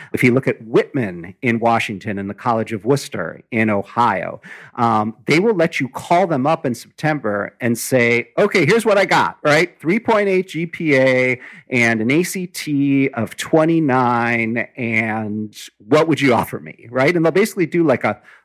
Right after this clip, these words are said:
a pre-read of your application before you even apply and say, "You can expect, you know, roughly X in merit aid, or maybe we're not gonna give you anything at all. Sorry," right? And so you have some sense of what might be waiting for you if you apply.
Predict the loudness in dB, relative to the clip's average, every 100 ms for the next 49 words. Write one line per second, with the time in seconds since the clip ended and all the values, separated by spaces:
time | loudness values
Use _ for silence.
0 | -8 -8 -8 -6 -4 -4 -2 0 0 0
1 | 0 2 2 0 -6 -4 -2 -2 -2 -4
2 | -2 0 0 0 -2 0 -4 -2 0 2
3 | 0 -4 -10 -20 -6 -2 0 2 2 2
4 | 0 -2 0 0 0 -2 0 2 0 0
5 | -4 -4 -2 -4 -6 -10 -6 -6 -6 -6
6 | -8 -8 -2 2 2 0 -6 0 0 2
7 | 0 0 -2 -4 -2 0 0 -2 0 0
8 | -2 -2 2 2 0 -6 -12 -6 -4 -4
9 | -10 -10 -4 -4 -2 2 2 2 -2 -2
10 | -2 0 0 -2 -10 -2 0 0 -2 -4
11 | -2 -2 -6 -6 -4 -6 -8 -6 -6 -6
12 | -8 -12 -10 -10 -4 0 0 0